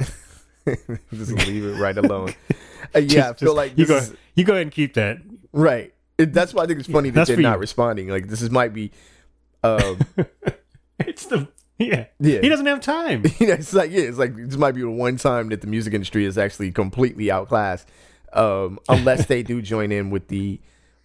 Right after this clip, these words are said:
Speaker 1: uh, film industry, which, you know, Amazon has already taken care of them. So the film industry has no desire or concern whatsoever to even get involved in this, which, you know,
Speaker 2: Mm-hmm.
Speaker 1: there's that. I think that's freaking hilarious.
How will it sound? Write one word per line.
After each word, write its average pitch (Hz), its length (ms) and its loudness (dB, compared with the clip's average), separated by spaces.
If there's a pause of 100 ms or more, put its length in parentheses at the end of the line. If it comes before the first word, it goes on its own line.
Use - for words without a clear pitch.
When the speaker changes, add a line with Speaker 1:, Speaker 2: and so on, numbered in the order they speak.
(100)
Speaker 1:
uh, 104 160 2
film 214 280 0
industry, 147 400 -2
which, 139 420 -4
you 247 120 -4
know, 220 220 0
Amazon 165 380 0
has 170 100 0
already 165 180 0
taken 156 240 -4
care 170 180 0
of 107 100 -6
them. 85 240 -10
So 104 200 0
the 101 60 -6
film 131 220 0
industry 107 320 -4
has 101 200 -2
no 117 480 0
desire 90 480 -4
or 95 120 -4
concern 92 680 -4
whatsoever 92 720 -4
to 95 80 -4
even 95 320 -6
get 98 180 -4
involved 110 320 0
in 95 100 -14
this, 85 220 -8
which, - 320 -4 (420)
you 127 120 0
know, 139 220 2 (400)
Speaker 2:
Mm-hmm. 92 200 -10
Speaker 1:
there's 117 240 2
that. 123 280 -2
I 107 60 -2
think 107 180 -8
that's 101 260 -4
freaking 95 520 -6
hilarious. 85 640 -6